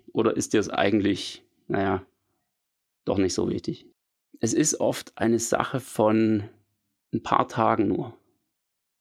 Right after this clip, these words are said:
die man braucht, um sich an eine neue Raumsituation zu gewöhnen.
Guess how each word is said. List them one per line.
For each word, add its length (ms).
die 140
man 520
braucht, 400
um 120
sich 200
an 100
eine 240
neue 320
Raumsituation 1000
zu 140
gewöhnen. 460